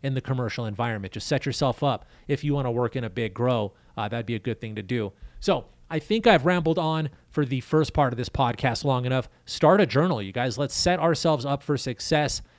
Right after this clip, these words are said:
in this new year. We got a brand new calendar year. You just turned the page.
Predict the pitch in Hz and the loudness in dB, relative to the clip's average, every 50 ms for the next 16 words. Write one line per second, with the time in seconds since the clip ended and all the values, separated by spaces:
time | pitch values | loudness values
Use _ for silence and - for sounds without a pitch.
0 | _ - - 147 143 143 139 123 - - 143 139 127 120 131 143 151 131 135 127 | _ -8 -6 -4 -2 -2 -2 -2 -2 -2 -2 -2 -2 0 2 2 2 2 0 0
1 | 135 120 92 127 135 139 143 139 139 135 - - 143 143 147 143 131 123 120 113 | -2 0 0 0 0 0 2 0 0 -2 0 0 0 0 0 0 -2 -4 -4 -2
2 | 120 139 151 147 127 110 101 120 131 - - - 156 143 135 120 - - 156 156 | 0 0 0 0 -2 -4 -4 -6 -6 -4 -4 -4 -2 -2 -2 -4 -2 0 0 2
3 | 156 156 151 - | 2 2 0 -2